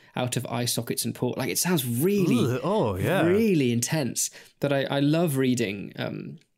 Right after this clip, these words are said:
Speaker 1: translated works, because you get these amazing bits of, it reads almost like poetry. Um,
Speaker 2: Hmm.
Speaker 1: because obviously, like, reading an, re-, reading an English, um, book, there are turns of phrase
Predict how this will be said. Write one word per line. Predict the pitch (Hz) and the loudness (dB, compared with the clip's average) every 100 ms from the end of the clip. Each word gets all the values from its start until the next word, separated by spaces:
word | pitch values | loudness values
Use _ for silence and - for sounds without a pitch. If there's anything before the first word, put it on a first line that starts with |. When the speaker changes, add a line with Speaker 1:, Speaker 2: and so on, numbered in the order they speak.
| _ _ - | _ _ -8
Speaker 1:
translated | - 127 123 120 135 139 - - _ _ | -2 0 0 -2 -2 -6 -8 -18 _ _
works, | - 131 - - | -2 0 -2 -4
because | - 123 120 | -4 -2 -2
you | 123 | -2
get | 139 - | -2 -2
these | 127 120 | -2 0
amazing | 120 127 131 123 107 107 | 0 2 0 0 -2 -4
bits | 107 - | -4 -4
of, | - | -4
it | - - | -6 -2
reads | 135 156 147 127 | 2 2 2 2
almost | 120 117 | 0 0
like | 123 - | -4 -4
poetry. | 127 127 - 107 - - - - - _ - | -4 -4 -6 -8 -10 -14 -20 -20 -20 _ -6
Um, | 120 117 | -2 -2
Speaker 2:
Hmm. | 101 - - _ _ | -4 -8 -18 _ _
Speaker 1:
because | 127 120 123 | -6 -2 0
obviously, | 120 117 123 | 0 0 -2
like, | 120 - | -2 -6
reading | 87 135 135 120 | -6 -2 0 0
an, | 113 104 - | -2 -6 -6
re-, | 127 127 - | -4 -4 -4
reading | 135 127 113 | -4 -2 -4
an | |
English, | - 135 123 92 - - - - - _ | -2 0 0 -2 -2 -6 -8 -20 -20 _
um, | 131 113 92 - - | -4 -4 -6 -12 -4
book, | 156 - - | -2 -2 -2
there | 120 | -2
are | 120 | -2
turns | - 143 135 120 | 0 0 2 0
of | 113 | -2
phrase | - - 123 107 98 - - | -4 -2 -2 -2 -2 -2 -2